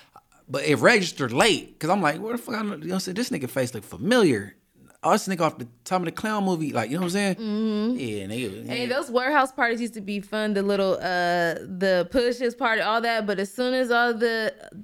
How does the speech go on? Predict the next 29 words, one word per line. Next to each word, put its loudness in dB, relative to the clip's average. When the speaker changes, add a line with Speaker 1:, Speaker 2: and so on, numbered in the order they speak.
Speaker 2:
they -2
started 0
playing 0
certain -2
music, 0
I -2
was -2
out 0
of 0
there. 0
I 2
already 0
knew 4
what, 4
what -2
time -4
it -4
was. -2
Speaker 1:
Oh, -2
man. -4
I'ma -2
tell -4
you -2
what -6
song -4
was -6
a -8
telltale, -2
like, -4